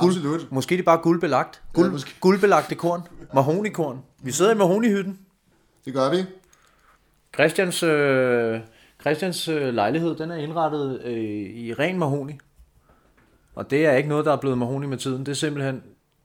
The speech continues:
Speaker 1: tiden, der
Speaker 2: Den, det, tiden er
Speaker 1: Den
Speaker 2: historien.
Speaker 1: ti-,
Speaker 2: Det er,
Speaker 1: tiden,
Speaker 2: historien er til stede.
Speaker 1: den er gået i stå.
Speaker 2: Ja, den er gået i stå, ja.
Speaker 1: Det, det er en tidslomme, vi sidder i.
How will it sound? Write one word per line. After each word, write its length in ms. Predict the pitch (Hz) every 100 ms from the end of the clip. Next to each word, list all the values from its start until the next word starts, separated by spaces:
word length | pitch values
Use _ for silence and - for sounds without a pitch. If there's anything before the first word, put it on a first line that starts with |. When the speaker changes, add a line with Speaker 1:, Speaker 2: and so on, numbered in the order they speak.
| -
Speaker 1:
tiden, 380 | 143 135 139 131 _ _ _ _ -
der 140 | 95 107 _ _ _ _ _ _ _ _ _ -
Speaker 2:
Den, 100 | 120 - -
det, 120 | 135
tiden 280 | - 175 165
er 40 | 139
Speaker 1:
Den 80 |
Speaker 2:
historien. 300 | 143 139 135
Speaker 1:
ti-, 40 | 135
Speaker 2:
Det 80 | 131
er, 40 |
Speaker 1:
tiden, 140 | 139 151
Speaker 2:
historien 320 | 156 156 160
er 60 |
til 140 | 143 139
stede. 220 | - 135
Speaker 1:
den 80 | 156
er 40 |
gået 140 | 151 139
i 40 |
stå. 380 | 147 180 190 - -
Speaker 2:
Ja, 60 | 147
den 160 | 185
er 80 | 196
gået 160 | 202 175
i 40 |
stå, 300 | - 170 170
ja. 60 | 170
Speaker 1:
Det, 240 | 131 - 143
det 200 | 135 143
er 40 |
en 100 | 131
tidslomme, 420 | 160 175 220 196
vi 40 | 175
sidder 200 | 165 180
i. 120 | 170